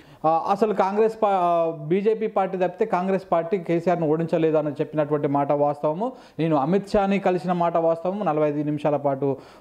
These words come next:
ఆ, కలిసి మాట్లాడిన వా-, మాట వాస్తవము. కానీ నేను రాజీనామా చేస్తానని ఎక్కడ చెప్పలేదు, కాంగ్రెస్ పార్టీకి రాజీనామా చేసి బీజేపీలోకి పోతా అని కూడా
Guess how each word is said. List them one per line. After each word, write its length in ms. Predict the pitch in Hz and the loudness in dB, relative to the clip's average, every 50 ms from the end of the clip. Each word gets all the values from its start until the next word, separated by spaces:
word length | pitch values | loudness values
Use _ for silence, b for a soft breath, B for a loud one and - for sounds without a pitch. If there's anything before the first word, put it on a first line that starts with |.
| B - | B 0
ఆ, 60 | 135 | 0
కలిసి 420 | 131 - 151 147 156 151 - 180 156 | 2 2 2 0 0 0 0 0 2
మాట్లాడిన 520 | 151 143 151 160 151 175 170 170 170 175 | 2 2 2 0 2 2 0 2 2 2
వా-, 260 | 170 165 165 165 160 | 2 2 2 0 0
మాట 260 | 147 151 156 160 156 165 | -2 -2 -2 0 0 0
వాస్తవము. 380 | 156 151 151 - 170 180 202 | 0 0 -2 -4 -4 -6 -4
కానీ 320 | 202 - 170 180 202 220 214 | -2 0 -2 0 0 -2 -2
నేను 220 | 190 190 180 156 | -2 -2 0 0
రాజీనామా 500 | 139 135 165 170 190 196 190 190 185 180 - 175 | 2 2 2 2 2 2 2 2 0 0 0 -2
చేస్తానని 360 | 170 165 - 170 165 160 143 | -4 -2 0 -2 0 0 0
ఎక్కడ 280 | 123 - 156 156 156 | 0 0 0 0 2
చెప్పలేదు, 480 | 156 147 - 151 147 147 156 196 220 220 B B B B B B - | 0 0 0 0 0 2 2 0 0 -2 B B B B B B 0
కాంగ్రెస్ 400 | 151 175 196 208 202 190 - - | 0 2 2 2 0 0 0 0
పార్టీకి 280 | 190 180 175 190 170 | 0 0 0 -2 0
రాజీనామా 400 | 156 156 160 160 170 175 170 165 | 2 0 0 0 0 -2 -2 0
చేసి 200 | 160 165 160 220 | -2 -2 0 0
బీజేపీలోకి 540 | 185 151 156 165 170 190 175 185 190 190 160 | 0 0 0 2 2 0 2 2 0 0 0
పోతా 380 | - - 156 170 190 180 202 190 | -2 -2 0 0 2 2 0 0
అని 160 | 185 180 180 | 0 -2 -2
కూడా 280 | 175 180 190 180 160 | 0 2 2 2 0